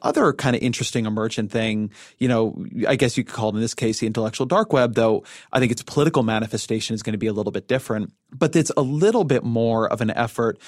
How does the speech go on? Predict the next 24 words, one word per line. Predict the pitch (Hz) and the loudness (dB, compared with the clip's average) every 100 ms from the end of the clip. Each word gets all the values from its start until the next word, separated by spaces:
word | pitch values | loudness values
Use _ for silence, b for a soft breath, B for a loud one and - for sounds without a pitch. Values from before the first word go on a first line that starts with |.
| B - | B -8
that | 110 | 2
doesn't | 180 202 120 | 2 4 2
really | 110 | 0
like | 92 69 - | -2 -4 -4
Trump, | - 65 - | -4 -4 -2
or | 107 | -2
at | |
least | 113 120 | -2 0
most | 117 135 120 | 0 0 -2
of | |
its | - | -4
people | - 107 110 | -6 -6 -4
don't | 104 - | -4 -4
like | 92 - | -6 -6
Trump, | - 65 - B B B _ | -6 -6 -10 B B B _
but | 147 143 | 4 6
is | 143 - | 2 0
trying | - 185 190 185 | -2 2 2 2
to | 135 | 0
develop | 123 117 117 117 110 - | 0 2 4 2 0 0
a | 123 | 0
worldview | 120 151 226 180 151 107 73 62 73 | 0 2 2 2 0 -2 -2 -2 -2
in | 120 | 0
which | 113 117 - | 0 0 -2